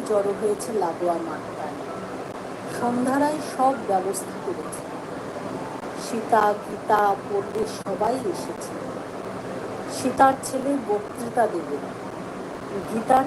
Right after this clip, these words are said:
ছেলে জ্যাঠার কাছে ঘাড় ধাক্কা খেয়ে দুদিন হলো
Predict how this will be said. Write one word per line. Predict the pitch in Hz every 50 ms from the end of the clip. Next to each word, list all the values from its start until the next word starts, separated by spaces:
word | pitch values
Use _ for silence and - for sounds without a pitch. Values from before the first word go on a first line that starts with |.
| - -
ছেলে | - 254 233 233 226 220 - - - - - - - - - - - - - - -
জ্যাঠার | 190 202 208 196 202 240 240 240 247 254
কাছে | 254 240 - - 269
ঘাড় | - 196 185 - 180 185 185 185 -
ধাক্কা | 202 220 233 - - 262 262
খেয়ে | - - - - 185 190 - - - - - - - - - - - - - - -
দুদিন | 208 220 226 254 262 240 247 226
হলো | 233 247 277